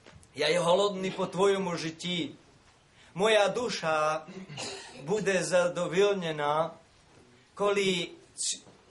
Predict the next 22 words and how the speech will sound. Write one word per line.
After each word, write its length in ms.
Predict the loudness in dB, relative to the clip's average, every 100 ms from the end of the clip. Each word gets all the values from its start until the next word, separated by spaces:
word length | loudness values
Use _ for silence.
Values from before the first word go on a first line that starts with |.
| _
koli 240 | -2 0 0
Duch 220 | -4 -6
Sviatý 480 | -4 0 -2 -2 -10 -8
uvíde 500 | -6 -6 -2 -2 -4
v 60 |
moje 480 | -4 -4 -2 -2 -4
žitia, 240 | -4 -2 -2
v 80 | -4
moje 200 | -4 -4
nútro, 480 | -6 -8 -4 -4 -4
v 60 |
moju 180 | -6 -6 -8
útrobu. 400 | -8 -4 -4 -4 -16 -20 _ _ _ -20 _ -20 _ _ _ _ _ _ _ 0
Tak 260 | 0 0
my 140 | -4 0
majemo 400 | 2 2 2 0
moliti 480 | 4 2 2 -6 -8
sa 160 | -8
сьогодні. 580 | -8 -8 -8 -10 -14 -20 -20 _ -20 -14 -10
A 80 |
teper 360 | 2 4 4 2 0
хочу 420 | -2 -2 -4